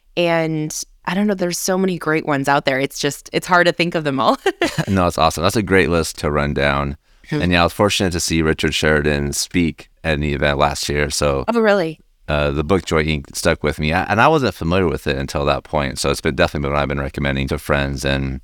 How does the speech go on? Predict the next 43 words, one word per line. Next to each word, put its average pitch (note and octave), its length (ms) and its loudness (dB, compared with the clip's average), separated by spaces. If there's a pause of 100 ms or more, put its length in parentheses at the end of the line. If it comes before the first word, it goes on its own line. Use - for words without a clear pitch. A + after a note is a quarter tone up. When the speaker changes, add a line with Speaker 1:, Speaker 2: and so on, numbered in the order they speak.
(260)
Speaker 2:
yeah, - 140 -4
Speaker 1:
Yeah. D3+ 200 -2 (100)
Speaker 2:
I, - 40 -2
I - 40 0
love - 300 0
a C#2 40 -4
lot D2 160 4
of C2 60 -2
the C#2 60 -2
message C2+ 320 -2
in C2 80 -4
there. C2 140 0
So C#2+ 120 0
I - 20 2
would, - 80 -4
I - 40 -6
would C#2+ 100 -4
highly D#2+ 280 2
recommend C#2 380 -2
that C2+ 160 -2
one C2 120 -4
to C#2+ 80 -6
anybody C2+ 240 -2
listening C2+ 240 -2
to B1+ 40 -2
this B1+ 100 -6
podcast. - 640 -4
But C3 240 -6 (440)
Speaker 1:
Yeah. - 200 -4
Speaker 2:
Ellen, A#2 260 2
anything G3+ 380 0
else B2+ 280 2
you A#2+ 80 0
wanna A#2 180 4
add? F2 320 2
This E2+ 100 -2
has F#2 80 -6
been E2 280 -2
a D#2+ 60 -2
really E2+ 300 2
fun E2 280 -2
conversation. D2+ 680 0
I, D2+ 200 0